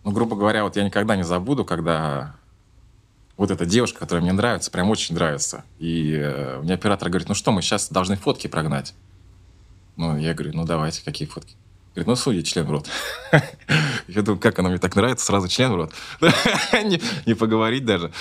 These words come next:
И, ну, вот так вот. И у меня такое удивление, думаю: «Блин, ты, ну, по сути дела, да, тебе нравится человек, но вот сразу так вот со старта». Сколько мне было? Двадцать один год, да.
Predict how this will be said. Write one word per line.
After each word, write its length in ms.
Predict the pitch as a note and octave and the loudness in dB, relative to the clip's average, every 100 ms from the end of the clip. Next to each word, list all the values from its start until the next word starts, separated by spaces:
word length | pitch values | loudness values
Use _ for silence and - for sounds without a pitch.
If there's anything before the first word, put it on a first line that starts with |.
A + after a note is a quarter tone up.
| - - - | -12 -14 -10
И, 380 | - G#2+ G#2 F#2+ | 0 2 2 0
ну, 160 | F2 C#3 | 2 2
вот 160 | C#3 - | 2 2
так 180 | A#2+ | 2
вот. 120 | F#2+ G2 | 2 2
И 20 | |
у 40 | |
меня 100 | G#2 | 2
такое 240 | A2 G#2 G#2+ | 2 2 2
удивление, 380 | G#2+ A#2 D3 G#2+ | 2 2 0 0
думаю: 220 | G2 E2+ | 0 0
«Блин, 280 | F2 G#2+ F2+ | 0 0 2
ты, 400 | F2+ E2+ - - - | 0 0 -2 -10 -6
ну, 100 | G#2 | -2
по 120 | F2+ | -2
сути 180 | - A2 | -2 -2
дела, 220 | F2+ F#2+ | 2 2
да, 160 | E2 F#2+ | 4 0
тебе 180 | - E2 | 0 0
нравится 340 | F#2+ C#3 D3+ | 2 2 -2
человек, 400 | - F2 D#2+ - | -4 0 -2 -2
но 120 | E2+ | -4
вот 120 | F2+ - | -2 -2
сразу 360 | F#2+ G#2+ G2 | 2 2 0
так 180 | - D#2 | -4 -4
вот 80 | - | -4
со 140 | D2+ | -6
старта». 400 | - G#2 A#2+ D#2+ | 0 0 0 -6
Сколько 240 | - - E2 | -6 -4 -2
мне 100 | D#2 | -2
было? 220 | D#2 D2+ | -2 -4
Двадцать 440 | D2 G2 A#2+ - | -2 -2 -2 -4
один 240 | F#2 G2 F#2+ | -2 0 -2
год, 200 | D#2+ D#2 | -2 -4
да. 220 | D#2 | -6